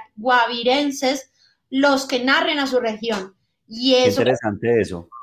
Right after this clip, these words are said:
Speaker 1: también
Speaker 2: Qué
Speaker 1: es muy
Speaker 2: interesante eso que nos
Speaker 1: importante.
Speaker 2: cuentas. Eh, Laila, a propósito, eh, te quería preguntar sobre lo que nos estás contando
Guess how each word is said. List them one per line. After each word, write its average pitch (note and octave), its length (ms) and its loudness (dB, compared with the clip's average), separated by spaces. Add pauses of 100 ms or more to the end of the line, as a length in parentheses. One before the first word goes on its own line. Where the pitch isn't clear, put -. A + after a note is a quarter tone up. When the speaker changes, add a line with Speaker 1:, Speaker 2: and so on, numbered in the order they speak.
(120)
Speaker 1:
también C4+ 320 -2
Speaker 2:
Qué B2+ 100 4
Speaker 1:
es C3+ 60 4
muy A#2+ 120 0
Speaker 2:
interesante G#2+ 160 -6
eso A#2 240 -4
que A2+ 80 -6
nos G#2 120 -6
Speaker 1:
importante. G#2 260 -4
Speaker 2:
cuentas. E2+ 240 -14 (440)
Eh, - 180 -6
Laila, A#2 300 4
a A#2 220 0
propósito, A#2+ 840 0 (160)
eh, F#2+ 520 -4
te G#2 120 -4
quería G#2+ 340 0
preguntar G#2+ 480 -2
sobre A#2 220 -2
lo A2 100 -2
que A2 80 -12
nos F#2+ 140 -8
estás F2 280 -10
contando A2 640 -6